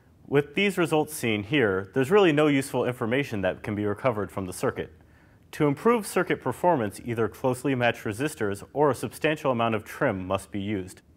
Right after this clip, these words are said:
Both approaches can greatly increase either design cost or complexity. Another approach might be to filter the output,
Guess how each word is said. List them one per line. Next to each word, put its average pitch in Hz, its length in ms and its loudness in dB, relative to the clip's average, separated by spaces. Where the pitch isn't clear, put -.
Both 196 220 4
approaches 151 560 0
can 113 240 -4
greatly 127 420 2
increase 110 380 -2
either 107 260 -2
design 104 340 0
cost 147 460 2
or 131 160 2
complexity. 123 680 -4
Another 208 320 4
approach 120 420 4
might 117 220 2
be 127 80 -2
to 110 80 2
filter 127 340 -2
the 120 160 0
output, 135 460 2